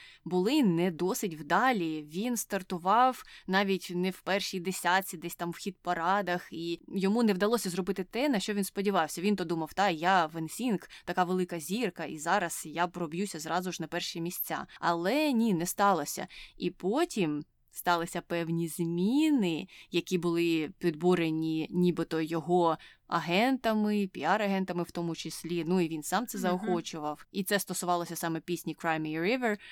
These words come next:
Speaker 1: І це все призвело до його такої величезної слави і до цього буму,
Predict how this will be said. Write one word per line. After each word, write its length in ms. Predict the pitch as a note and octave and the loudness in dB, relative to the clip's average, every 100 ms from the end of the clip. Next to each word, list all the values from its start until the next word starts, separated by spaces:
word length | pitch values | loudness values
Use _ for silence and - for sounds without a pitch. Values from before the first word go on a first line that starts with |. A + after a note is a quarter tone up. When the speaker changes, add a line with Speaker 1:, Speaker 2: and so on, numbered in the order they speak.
| - | -8
Speaker 1:
І 260 | D#3+ - E3+ - | -6 -6 -12 -10
це 340 | - D3+ F#3+ | -4 0 2
все 440 | A#3+ - D3+ D3+ F#3+ | 0 -2 -2 -2 0
призвело 560 | F#3 E3 D3+ D3 D#3+ A3+ | -2 -4 -4 -4 -2 0
до 160 | D#3+ | 0
його 440 | D3+ D3+ E3+ A3 G3+ | -2 -2 2 4 2
такої 340 | D#3+ - F#3 | 0 0 2
величезної 640 | D#3+ D#3+ D#3 F3+ D#3+ D#3+ D#3 | 2 0 0 0 0 -2 -6
слави 480 | - D#3+ A3+ F#3 | -2 2 2 2
і 40 | D#3+ | -4
до 100 | D#3 | -4
цього 320 | F#3+ F#3 E3+ | -4 -2 -4
буму, 600 | D3+ F3 A3 A#3+ G#3 F3+ | -4 0 2 4 4 2